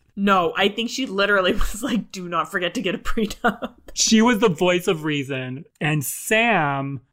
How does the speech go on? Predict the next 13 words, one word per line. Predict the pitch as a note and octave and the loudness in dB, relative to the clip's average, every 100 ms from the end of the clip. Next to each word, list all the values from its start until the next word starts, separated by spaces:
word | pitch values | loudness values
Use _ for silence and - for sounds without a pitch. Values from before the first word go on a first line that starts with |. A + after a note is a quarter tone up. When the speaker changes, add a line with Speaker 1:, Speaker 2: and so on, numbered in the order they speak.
| _ | _
Speaker 2:
he | F3+ - F#3+ F#3 F3+ F3+ | -14 -6 -4 -2 0 2
obviously | D3 C#3 C#3 - D3 C3+ B2+ B2+ - _ _ _ _ _ _ - | 0 0 -2 -2 -4 -2 -2 -4 -8 _ _ _ _ _ _ -8
has | B2 | -4
been | C3+ B2 | -2 -2
following | A2+ A2 A2 A2+ | -2 -2 -4 -6
this | A2 F3 - | -6 -6 -6
'cause | - B2 A2+ | -6 -6 -6
he | - C3+ A#2 | -4 -2 -2
heard | A2 A#2+ A#2 | 0 0 0
what | A#2 A#2+ - | -4 -4 -4
Octavia | A2+ C#3 A2+ A2+ | -4 -2 -4 -6
Spencer | - A2+ A2 A#2+ | -8 -6 -4 -4
said. | D#3 G#3 G#3 | 0 0 0